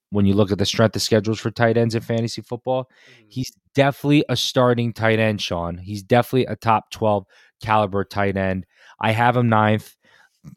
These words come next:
Speaker 1: Let's not, let's not forget, he's a, he's a very young guy. I think last year was his second year in the N F L, okay?
Speaker 2: Yes.
Speaker 1: He had Drew Lock throwing him the fucking ball the last two years.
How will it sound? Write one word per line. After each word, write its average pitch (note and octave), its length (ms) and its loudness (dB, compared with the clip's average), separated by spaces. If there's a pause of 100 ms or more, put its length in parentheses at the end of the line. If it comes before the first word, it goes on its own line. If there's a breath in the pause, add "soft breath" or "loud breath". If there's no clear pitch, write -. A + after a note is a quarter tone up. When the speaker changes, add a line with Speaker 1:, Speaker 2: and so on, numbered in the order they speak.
(120)
Speaker 1:
Let's C3+ 280 0
not, D#3 200 2
let's C3+ 180 -2
not F#3 160 2
forget, A#2 360 4 (560)
he's C#3+ 280 0
a, C#3 60 4
he's A#2+ 300 2
a A2+ 80 6
very B2+ 500 4
young A#2 480 2
guy. F2+ 360 2
I G#2 120 0
think C3+ 340 0
last B2 340 2
year C#3 100 4
was A#2 160 2
his G#2 120 2
second A#2 460 0
year A2 240 4
in F#2+ 160 -2
the F#2 140 -2
N F#2+ 140 -6
F - 180 -10
L, E2 240 -10 (180)
okay? G2+ 400 -8
Speaker 2:
Yes. F#2+ 480 0 (120)
Speaker 1:
He C#3+ 120 0
had E3+ 160 2
Drew C3 400 0
Lock C3+ 380 2
throwing A2+ 280 2
him G#2+ 120 0
the F#2+ 80 -4
fucking A2 400 -2
ball F2 340 -4 (240)
the G#2 60 -10
last G#2 280 -4
two A2+ 120 -6
years. E2+ 360 -8